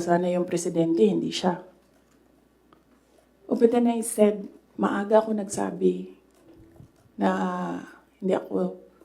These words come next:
ah, tatakbo for president. Ten is the highest, one lang ang rating niya. Sabi ko na kanina, di ba, kung kayo gusto niyo, eh, wala man akong problema. Huwag niyo na lang ako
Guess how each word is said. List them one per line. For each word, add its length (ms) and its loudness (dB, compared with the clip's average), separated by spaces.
ah, 160 0
tatakbo 640 -4
for 480 -10
president. 560 -4
Ten 220 12
is 240 2
the 80 6
highest, 560 4
one 480 0
lang 320 0
ang 160 -2
rating 480 2
niya. 240 -4
Sabi 320 4
ko 80 -2
na 160 10
kanina, 320 2
di 160 -6
ba, 80 -6
kung 240 -12
kayo 560 4
gusto 320 0
niyo, 320 -2
eh, 80 -6
wala 240 -2
man 160 4
akong 240 -4
problema. 640 0
Huwag 100 6
niyo 140 10
na 80 6
lang 160 2
ako 480 -2